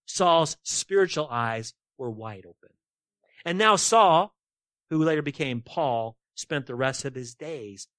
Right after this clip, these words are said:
serving the risen Savior. Paul spent a couple of years in Rome, just on a little tour of duty there, visiting the prison. He was under house arrest, preaching the gospel,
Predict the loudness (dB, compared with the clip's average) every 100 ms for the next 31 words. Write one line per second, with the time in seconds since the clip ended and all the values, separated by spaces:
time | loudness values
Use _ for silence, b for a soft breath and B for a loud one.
0 | _ -8 -6 -6 -10 -12 -16 _ _ -14
1 | -10 -10 -12 -16 _ _ _ -20 -20 _
2 | -20 _ _ _ _ _ _ _ _ _
3 | _ _ _ _ _ _ _ _ _ _
4 | _ _ _ _ b 0 0 2 0 0
5 | 0 0 0 -2 0 0 0 -2 -8 -8
6 | -6 -8 -10 _ _ _ _ _ _ _
7 | _ _ -10 -6 -4 -4 -6 -8 -8 -8
8 | -8 -8 -8 -8 -8 -8 -8 -10 -14 _
9 | -10 -8 -10 -8 -8 -8 -8 -18 _ _
10 | _ _ _ _ _ -2 0 2 2 2
11 | 0 -2 -4 -4 -4 -10 -18 -20 _ _
12 | _ _ _ 2 2 2 0 4 6 6
13 | 4 -2 -4